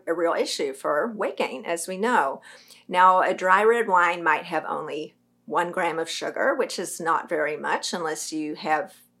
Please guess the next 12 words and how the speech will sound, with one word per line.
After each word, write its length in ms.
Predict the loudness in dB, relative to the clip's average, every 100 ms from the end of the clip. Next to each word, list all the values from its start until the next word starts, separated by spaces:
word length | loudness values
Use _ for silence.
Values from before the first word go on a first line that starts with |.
| _
five 280 | -2 -2 -2
of 100 | -4
them, 340 | 0 0 -2 -8 _ _
<laughs> 240 | -14 -14
for 140 | -4 -4
example. 600 | -4 -6 -6 0 0 0 -6 -16 -16 -8 2
But, 300 | 4 4 6
uh, 220 | 4 4 0 _
if 180 | -2 2
you're 100 | 0
making 360 | 2 0 2 2
a 300 | 2 -2